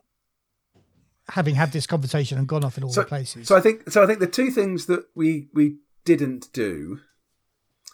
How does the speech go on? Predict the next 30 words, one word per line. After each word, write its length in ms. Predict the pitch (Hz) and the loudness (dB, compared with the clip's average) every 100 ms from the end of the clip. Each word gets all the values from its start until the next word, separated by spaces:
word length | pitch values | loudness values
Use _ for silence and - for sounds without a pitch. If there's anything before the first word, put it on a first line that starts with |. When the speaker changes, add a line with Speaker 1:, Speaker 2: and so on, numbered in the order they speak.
| _ - | _ -2
Speaker 2:
that, 460 | 123 117 - - - | -2 -2 -10 -16 -8
that 260 | 123 - | -8 -8
might 300 | 147 139 113 | -4 -4 -4
be 300 | 120 120 120 _ _ | -6 -8 -8 _ _
an 120 | 113 120 | -6 -6
improvement 500 | 113 135 110 110 - | -4 -6 -6 -8 -10
to 60 | |
the 100 | 101 | -12
system 520 | - 110 - 85 95 - _ _ _ _ _ _ - | -10 -12 -10 -12 -12 -16 _ _ _ _ _ _ -4
would 180 | 127 | -2
be 140 | 113 120 | -2 0
one, 380 | 139 165 143 131 | 4 4 4 0
Speaker 1:
Mm-hmm. 80 | |
Speaker 2:
you 80 | 131 | -2
know, 80 | 113 - | -2 0
an 100 | 127 | 0
objective 680 | 117 120 92 110 98 - - _ _ - | 0 -2 -2 -8 -8 -12 -20 _ _ -8
and 120 | 117 | -4
a 60 | 113 | 0
way 220 | 120 117 | 2 2
of 280 | 113 - _ | 0 -4 _
kind 200 | 120 113 | -4 -4
of 100 | 95 | -4
working 420 | 131 131 113 117 104 | -2 -2 -2 -8 -10
towards 340 | 117 117 - | -6 -4 -4
that 120 | 87 | -8
objective. 420 | 82 85 67 117 | -8 -12 -10 -8
Now, 120 | 131 110 | -6 -2
the 100 | 117 | -2
objective 500 | 113 131 - 107 | 0 -4 -4 -8